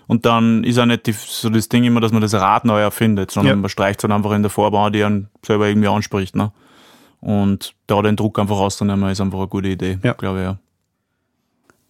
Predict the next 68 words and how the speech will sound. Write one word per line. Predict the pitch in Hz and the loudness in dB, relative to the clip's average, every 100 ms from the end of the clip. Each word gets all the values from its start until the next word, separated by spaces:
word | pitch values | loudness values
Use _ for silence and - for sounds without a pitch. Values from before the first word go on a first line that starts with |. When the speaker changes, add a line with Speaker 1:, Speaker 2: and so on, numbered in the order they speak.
| 120 113 | -2 0
Speaker 2:
Ähm, | 113 113 117 _ _ | 0 0 -4 _ _
bevor | 127 - 123 | -2 2 2
ich | 127 | 2
gerne | 127 | 2
in | 123 | 2
die | |
Praxis | 120 - - - 120 | -2 -6 -4 -2 0
gehen | - 117 | 2 2
würde, | 120 | 2
was | 120 | -2
du | |
vorher | 113 123 | -2 -4
gesagt | 120 113 - | -2 -4 -2
hast, | 127 | -4
weil | 117 | -2
das, | 107 - | -6 -4
glaube | 110 | -2
ich, | 110 | -2
auch | 107 | -2
das | 110 104 - - _ | -4 -10 -14 -20 _
Sagenumwogenste | - 110 101 107 104 107 113 113 - 117 120 120 107 110 - 113 | -4 0 2 0 2 2 0 -2 -6 -4 -2 0 0 0 0 0
ist. | 117 127 - - | 0 -2 -8 -6
Speaker 1:
Hm. | - 101 - | -4 -4 0
Speaker 2:
Also | 135 131 | 2 4
ich | |
glaub, | 135 | 2
man | 135 127 | 0 2
kennt, | 131 123 | 2 2
jeder | 135 135 131 | 2 4 4
kennt | 127 117 | 2 0
das | 107 | -4
Gefühl, | - 123 123 - - - _ | 0 2 2 -4 -20 -20 _
man | 123 | -2
schreibt | 107 113 113 | 0 0 2
was | 120 120 | 2 4
und | |
dann | 113 | 2
kommt | 123 | 2
man | 117 | 0
drauf, | 107 - | 0 0
„Ah, | 113 | -2
fuck, | - 95 | 0 -4
die | - | -4
Melodie | 95 90 - | -4 -4 -6
gibt | - 104 | -6 -4
schon, | - | -4
ah, | 123 110 | -4 -2
fuck, | - 160 | -2 0
das | 120 107 | 0 0
Riff | 120 | 0
gibt | - 113 | 0 -2
schon, | 127 | 0
ah, | 131 | 0
na, | 120 87 | 0 -4
fuck, | - 113 | -2 0
das | 110 | 2
Speaker 1:
Mhm. | |
Speaker 2:
hat | 110 117 | 2 2
der | 110 | 0
schon | 104 | 0
gesungen | - 107 | -2 0
oder | 107 107 | 0 -2
das | 110 - | -2 -6
ist | 113 | -2
bei | 123 | 0
dem | 110 107 | 2 0
Song | 104 107 | 0 -2
schon.“ | 104 110 | 0 -2